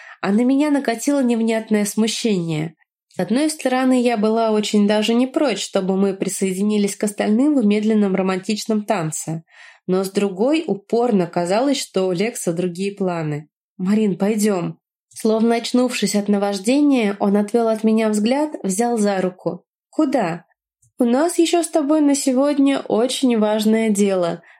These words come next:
Нужно успеть до темноты". Повёл меня за собой, лавируя между танцующими парами. "А что за дело?" У меня уже вовсю разыгралось любопытство. "Пусть это пока останется сюрпризом",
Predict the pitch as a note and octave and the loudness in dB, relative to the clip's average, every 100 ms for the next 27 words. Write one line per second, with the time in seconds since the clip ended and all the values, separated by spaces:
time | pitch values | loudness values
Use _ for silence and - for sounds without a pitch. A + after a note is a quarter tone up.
0 | _ G3+ A3 A3+ A3 - A#3 G#3 G#3+ - | _ 0 2 2 0 -2 -2 0 0 0
1 | A3 A3+ B3 A#3 E3 E3 _ _ _ - | 0 0 0 -2 -2 -4 _ _ _ -4
2 | F3+ G#3 C#4 C4 A#3+ A#3 A3 G#3 A#3 G#3+ | -2 0 2 2 2 0 -2 -2 -2 0
3 | D4+ D#4 A3 G3+ B3+ B3+ A3 G#3 G#3+ G3+ | 2 2 2 2 2 2 2 2 0 0
4 | G3+ F#3+ - G#3+ G#3+ - G#3+ A3 A3+ G3 | -2 -4 -2 0 0 0 0 0 -2 -2
5 | E3+ E3 E3+ - _ _ _ _ G3 - | -2 -4 -6 -12 _ _ _ _ -6 -2
6 | D4+ C#4+ B3+ F#3+ G3 G3 A3 B3 _ _ | 0 2 2 0 0 0 -2 -4 _ _
7 | _ F#3+ G3 G3 G#3+ G#3 G3+ F#3+ F#3+ - | _ -2 0 0 -2 0 0 0 -4 -2
8 | C4 D4+ A3+ G3 G3 G3+ G3+ G3 F#3+ G#3 | 0 2 0 0 0 0 -2 -2 -2 -2
9 | G3+ E3+ - E3 E3+ F3 _ _ _ - | -2 -2 -6 -8 -8 -10 _ _ _ -2
10 | F#4 - E4+ D4+ C#4 C4 A#3+ B3 - A3 | 0 -2 -2 0 0 0 0 0 0 0
11 | A3 G#3 G3+ - G#3 G#3+ G3+ F3 E3 E3 | 0 0 -2 -2 -2 0 0 0 -2 -4